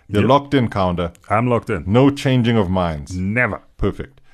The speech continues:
Speaker 1: Um, just for all of you listening at home, no persons under the age of eighteen years are permitted to gamble. Winners know when to stop.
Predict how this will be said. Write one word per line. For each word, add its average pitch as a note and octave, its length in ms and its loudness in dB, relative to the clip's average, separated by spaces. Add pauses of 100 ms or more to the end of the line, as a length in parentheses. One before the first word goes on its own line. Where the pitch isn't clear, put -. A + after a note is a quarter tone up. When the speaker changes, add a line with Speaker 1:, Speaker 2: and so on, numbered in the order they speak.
(120)
Speaker 1:
Um, G#2 340 0
just B2+ 260 -2
for A#2+ 120 -2
all G2+ 180 0
of D2+ 100 -6
you E2 80 -6
listening E2+ 280 -6
at D2+ 100 -8
home, A#2 240 2
no D3 160 4
persons A2 420 -4
under G2 200 -4
the E2+ 120 -4
age F2 140 -6
of C#2+ 80 -8
eighteen G2 500 -4
years F#2 420 -2
are E2+ 140 -10
permitted - 500 -10
to - 60 -10
gamble. G2+ 480 -4 (240)
Winners B2+ 380 4
know G#2+ 100 4
when F#2+ 220 0
to - 100 -16
stop. C#3 360 -4